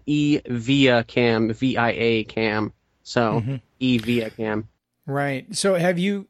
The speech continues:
Speaker 2: had to do much tweaking and optimization for any of these assistive technology packages that you've used, or are they pretty much usable right as they come in Manjaro?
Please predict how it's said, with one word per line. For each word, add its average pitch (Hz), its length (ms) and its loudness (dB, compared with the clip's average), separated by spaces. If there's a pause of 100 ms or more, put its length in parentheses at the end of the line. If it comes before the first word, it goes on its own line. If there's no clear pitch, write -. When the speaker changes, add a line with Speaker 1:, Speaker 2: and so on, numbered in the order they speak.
(120)
Speaker 2:
had 165 300 -2
to 170 80 -10
do 156 680 0
much 139 480 -4
tweaking 151 400 -4
and 127 80 -2
optimization 127 1000 -4
for 143 680 -2
any 143 260 -4
of 139 140 -6
these 143 480 -2
assistive - 460 -10
technology 139 480 -4
packages 156 640 -6
that 185 120 -8
you've 160 180 -6
used, 175 380 -4
or 135 320 2
are 127 60 -2
they 127 200 -2
pretty 190 380 -4
much 160 400 -2 (320)
usable 143 640 0
right 131 320 -2
as 135 260 -2
they 127 140 -4
come 131 260 -4
in 113 100 -6
Manjaro? 113 580 -6